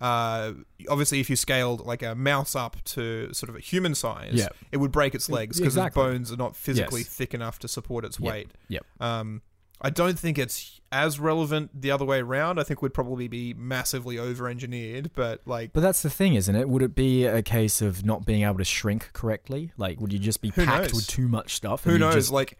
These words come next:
Speaker 2: collapse and, and
Speaker 1: Yeah, I mean, we, you'd essentially be like a Superman, right? So your, your muscles and bones would mean that every time you go to jump, like, it's,
Speaker 2: Yeah.
Speaker 1: it's, it's, it's supposed to be, we've got the muscle density and the bone density to only be able to jump sort of like, you know,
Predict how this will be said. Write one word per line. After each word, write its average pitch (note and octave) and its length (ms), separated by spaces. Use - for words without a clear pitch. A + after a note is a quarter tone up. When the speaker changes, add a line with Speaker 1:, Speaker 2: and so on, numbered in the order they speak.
Speaker 2:
collapse G#2+ 580
and, G2+ 180
and G2 360
Speaker 1:
Yeah, C#3 280
I D#3 100
mean, F3 220
we, E3+ 140
you'd E3+ 160
essentially G3 380
be E3 120
like C#3+ 140
a C3 80
Superman, C3+ 480
right? B2 200
So D#3 120
your, D3+ 180
your D3+ 120
muscles D3+ 340
and D3 120
bones C3+ 280
would C#3 100
mean C#3 160
that C3+ 80
every D3+ 160
time D3+ 140
you C3+ 60
go C3 80
to B2 80
jump, C3 460
like, C3 240
it's, C#3 100
Speaker 2:
Yeah. G3 200
Speaker 1:
it's, G2 100
it's, C#3+ 300
it's C#3+ 120
supposed F3 340
to F3 40
be, D#3 80
we've D3+ 140
got E3 100
the D#3 80
muscle D3 300
density C#3 360
and C3 80
the C3 60
bone C3+ 220
density C3 460
to C3+ 120
only C3+ 160
be C3+ 140
able B2+ 100
to B2+ 80
jump B2+ 220
sort C3 160
of B2+ 80
like, B2 180
you C3 60
know, A#2 160